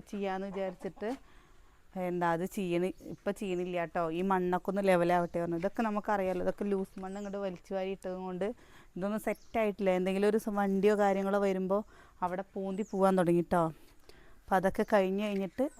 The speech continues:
നമുക്ക് മെല്ലെ മെല്ലെ മെല്ലെ മെല്ലെ ഓരോന്ന് ചെയ്യാമെന്ന് വിചാരിച്ചിട്ട് ഇങ്ങനെ ഇരിക്കുക. ഇനി അവിടെ പെയിൻ്റ് അടിക്കലും കാര്യങ്ങളും ഫംഗ്ഷനൊക്കെ ചെയ്യുമ്പോൾ പെയിൻ്റ് അടിയും കാര്യങ്ങളൊക്കെ ചെയ്യുമ്പോൾ നമുക്ക് ഓരോന്ന് ഓരോന്ന്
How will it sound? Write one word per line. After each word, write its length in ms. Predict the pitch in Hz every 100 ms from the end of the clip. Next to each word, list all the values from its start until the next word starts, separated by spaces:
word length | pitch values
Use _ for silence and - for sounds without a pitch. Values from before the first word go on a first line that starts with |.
| 214
നമുക്ക് 280 | 180 180 - 190
മെല്ലെ 240 | 190 196 202
മെല്ലെ 200 | 196 196 196
മെല്ലെ 180 | 196 196
മെല്ലെ 200 | 196 202 - - - - _ 185
ഓരോന്ന് 300 | 180 180 190 -
ചെയ്യാമെന്ന് 420 | 180 175 175 185
വിചാരിച്ചിട്ട് 440 | 175 175 170 - 190
ഇങ്ങനെ 160 | 185 175
ഇരിക്കുക. 240 | 165 - 170
ഇനി 120 | 180 190 - - - - - - - - -
അവിടെ 200 | 180 180 -
പെയിൻ്റ് 260 | 190 180 175
അടിക്കലും 380 | 170 - 185 180 170 - - -
കാര്യങ്ങളും 440 | 180 170 175 180 196
ഫംഗ്ഷനൊക്കെ 500 | 180 - 180 175 185
ചെയ്യുമ്പോൾ 280 | 175 175 185
പെയിൻ്റ് 200 | 185 180 170
അടിയും 180 | 180 185
കാര്യങ്ങളൊക്കെ 440 | 185 180 180 175
ചെയ്യുമ്പോൾ 240 | 185 175 180
നമുക്ക് 240 | 175 170 190 - - - - - - - 196
ഓരോന്ന് 320 | 185 185 190
ഓരോന്ന് 260 | 190 185